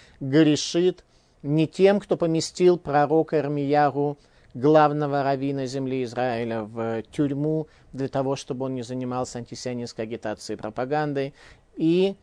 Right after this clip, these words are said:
не тем, кто не слушает царя Иудеи, а вавилонским изгнанникам, которые уже вкусили ощущение рабства, вкусили изгнания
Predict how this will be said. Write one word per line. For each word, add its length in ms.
не 400
тем, 480
кто 200
не 140
слушает 540
царя 340
Иудеи, 600
а 160
вавилонским 640
изгнанникам, 640
которые 440
уже 180
вкусили 960
ощущение 560
рабства, 500
вкусили 560
изгнания 800